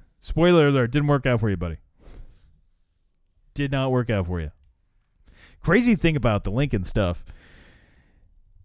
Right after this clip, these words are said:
is, uh, Lincoln's usual guy that ran security for him, um, Lincoln sent him somewhere else.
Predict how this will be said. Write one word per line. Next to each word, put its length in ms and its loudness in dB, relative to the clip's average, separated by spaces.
is, 340 2
uh, 680 2
Lincoln's 640 -2
usual 580 4
guy 520 2
that 280 0
ran 280 2
security 440 2
for 340 2
him, 240 0
um, 600 -2
Lincoln 340 -2
sent 300 -2
him 120 0
somewhere 380 0
else. 400 -6